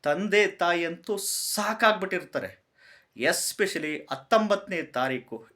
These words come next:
ಈ ಡೇಟ್‌ನಲ್ಲಿ ಹುಟ್ಟಿ, ಈ especially ಈ ಲಗ್ನದಲ್ಲಿ ಇದ್ವು,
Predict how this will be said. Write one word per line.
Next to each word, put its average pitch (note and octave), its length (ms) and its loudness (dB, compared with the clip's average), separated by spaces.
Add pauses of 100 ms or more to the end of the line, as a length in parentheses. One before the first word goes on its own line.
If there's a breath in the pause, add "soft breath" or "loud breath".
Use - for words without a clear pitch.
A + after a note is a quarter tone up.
(140)
ಈ F#3+ 200 -4
ಡೇಟ್‌ನಲ್ಲಿ C#3 680 -2
ಹುಟ್ಟಿ, D3 540 -8 (340 loud breath)
ಈ F#3 200 -2
especially F#3+ 580 -2
ಈ F#3+ 400 0
ಲಗ್ನದಲ್ಲಿ D#3 1040 0
ಇದ್ವು, D3 580 -6